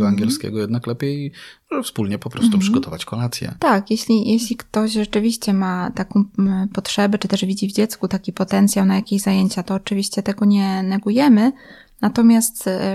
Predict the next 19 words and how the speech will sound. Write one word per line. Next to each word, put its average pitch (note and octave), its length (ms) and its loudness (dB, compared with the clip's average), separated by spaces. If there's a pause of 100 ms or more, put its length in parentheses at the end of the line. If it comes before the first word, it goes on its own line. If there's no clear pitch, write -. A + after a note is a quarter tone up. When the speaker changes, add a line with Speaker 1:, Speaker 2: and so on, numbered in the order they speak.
(280)
Speaker 1:
te G3+ 100 -4
czynności G#3+ 520 2
wspólne A3 420 0
domowe G#3 400 2
są G#3 180 4
takie G3+ 260 0
ważne G#3 360 4
nawet G#3 340 2
nie G3 140 4
ze F#3+ 80 -2
względu G3 340 2
na G3+ 140 6
to, G3+ 140 -6
czego G3+ 400 0
dziecko G3+ 360 -6
się - 160 -4
przy - 180 -4
okazji G3+ 320 0
nauczy, F#3+ 480 0